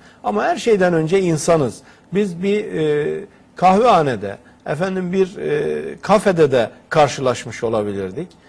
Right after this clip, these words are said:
Ve, e, bir iş yeri nasıl olmalıdır bunun muhabbetini yapabilirdik. Hadi gelin burada onu yapalım.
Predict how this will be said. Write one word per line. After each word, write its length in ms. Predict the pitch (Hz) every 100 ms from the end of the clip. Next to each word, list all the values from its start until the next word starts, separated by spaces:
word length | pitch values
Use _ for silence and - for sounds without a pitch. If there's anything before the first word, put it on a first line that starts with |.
| _ _
Ve, 280 | 143 170 170 - _ _ -
e, 360 | 127 131 131 170
bir 220 | 240 -
iş 240 | 226 -
yeri 240 | 208 196 190
nasıl 280 | 220 226 196
olmalıdır 600 | 175 165 151 143 196 175
bunun 180 | 190 208
muhabbetini 640 | 175 170 147 160 185 214
yapabilirdik. 720 | 185 160 196 175 160 127 110
Hadi 220 | 196 240 190
gelin 320 | 175 208 165
burada 180 | 156 196
onu 200 | 170 190
yapalım. 460 | 165 160 147 120